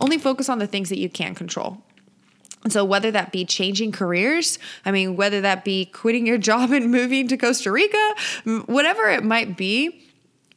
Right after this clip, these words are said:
be clear on your intentions as to why you are doing that. But whatever the outcome is, sure, you can have an intention, you can have a goal for what you want the outcome to be, but be open to the possibility that it's gonna be different.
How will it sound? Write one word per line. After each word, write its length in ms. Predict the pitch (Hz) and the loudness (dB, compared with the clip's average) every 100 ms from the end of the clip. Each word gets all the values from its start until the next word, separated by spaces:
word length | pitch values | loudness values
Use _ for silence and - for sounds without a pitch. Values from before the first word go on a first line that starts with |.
| - 185 | -6 0
be 160 | 269 | 0
clear 400 | 269 - 269 311 | 0 -2 2 2
on 100 | 330 | 2
your 120 | 226 | 2
intentions 840 | 190 170 - 269 269 - - - - | 0 -2 -4 0 0 0 -2 -4 -2
as 220 | 220 196 | 0 0
to 160 | - 233 | 0 0
why 440 | 202 185 202 254 | 0 2 2 2
you 260 | 254 190 170 | 2 0 -2
are 100 | 165 | -4
doing 360 | 165 170 160 170 | -4 -6 -4 -4
that. 280 | 87 - - - - - _ _ _ _ _ - | -6 -8 -14 -20 -20 -20 _ _ _ _ _ 0
But 140 | 226 | 2
whatever 320 | 214 226 262 | 4 4 2
the 120 | 226 - | 2 2
outcome 340 | 214 226 302 320 | 2 2 -2 0
is, 220 | 339 - | 0 0
sure, 240 | - 427 | 0 2
you 160 | 254 220 | 2 0
can 120 | 311 | 0
have 100 | 320 | 0
an 60 | 247 | 0
intention, 640 | 196 190 190 185 214 214 247 | -2 -2 -2 0 -2 -2 -2
you 120 | 208 | -2
can 100 | 226 | 0
have 140 | 247 | 0
a 40 | 208 | -2
goal 520 | - 180 165 202 254 - - | -2 0 2 0 -2 -8 -2
for 140 | 226 | 2
what 200 | 208 226 | 2 2
you 120 | 226 | 2
want 160 | 202 196 | 0 -2
the 100 | 202 190 | -2 -2
outcome 380 | 190 - 202 190 | -2 -2 -6 -4
to 140 | 185 | -6
be, 400 | 170 180 233 285 - - - | -2 -2 -2 -4 -14 -20 -6
but 180 | 240 220 | -4 0
be 320 | 269 277 - - | 0 0 -6 0
open 720 | 233 302 - 185 180 214 247 _ - | 0 0 -2 -2 0 -4 -6 _ -10
to 120 | 220 | -6
the 60 | 196 | -4
possibility 1040 | 208 196 196 214 320 320 202 190 196 208 - - - | -2 -4 -2 0 2 2 0 0 -2 -4 -12 -6 0
that 100 | 269 | 0
it's 100 | 262 | 0
gonna 160 | 339 | 0
be 80 | 330 | 2
different. 380 | 359 466 202 | 2 0 -4